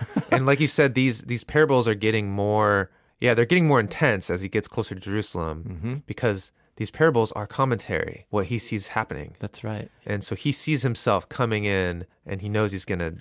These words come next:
Speaker 2: get
Speaker 1: Yep.
Speaker 2: killed.
Speaker 1: That's right. Yeah, just all of it. The, the young women at the wedding who don't fill their lamps with oil, and then they reach a moment where it's too late.
Speaker 2: Yeah.
Speaker 1: Same thing.
Speaker 2: Hmm.
Speaker 1: The sheep and the goats.
Speaker 2: Hmm.
Speaker 1: Uh, the wedding banquet,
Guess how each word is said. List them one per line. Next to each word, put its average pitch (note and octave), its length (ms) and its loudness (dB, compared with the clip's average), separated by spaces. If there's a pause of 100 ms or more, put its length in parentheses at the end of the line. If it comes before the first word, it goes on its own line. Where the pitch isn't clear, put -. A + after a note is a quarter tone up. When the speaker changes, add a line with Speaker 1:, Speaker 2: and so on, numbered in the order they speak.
(160)
Speaker 2:
get - 160 -6
Speaker 1:
Yep. G#2+ 80 -2
Speaker 2:
killed. E2 340 0 (460)
Speaker 1:
That's - 180 -10
right. A2 220 -6 (100)
Yeah, D3+ 220 4
just A2+ 160 -4
all C#3 180 4
of C3 100 2
it. G2+ 200 2
The, G#2 80 -2
the G2+ 180 -2
young C3 220 4
women C3+ 260 4
at B2+ 80 0
the A#2 80 -4
wedding G#2 520 0 (180)
who A2+ 100 -8
don't G#2+ 260 -2
fill A2 220 -2
their G#2 140 0
lamps G2+ 260 -2
with G2+ 140 -8
oil, F2 500 -4
and F#2 180 -10
then G#2+ 420 -2 (360)
they G2 160 -6
reach G2+ 220 -6
a F#2+ 40 -8
moment F#2+ 320 -4
where F#2 100 -6
it's - 120 -10
too - 160 -10
late. F#2+ 300 -10 (200)
Speaker 2:
Yeah. F#2+ 420 -6 (380)
Speaker 1:
Same A#2 240 -4
thing. A#2+ 280 -6 (120)
Speaker 2:
Hmm. F2 160 -6 (280)
Speaker 1:
The A2 100 -4
sheep - 240 0
and C#3 80 0
the B2+ 60 0
goats. - 560 -4 (240)
Speaker 2:
Hmm. F2 220 -8 (420)
Speaker 1:
Uh, G#2+ 200 2
the A2 140 -2
wedding B2+ 280 0
banquet, G2 520 -2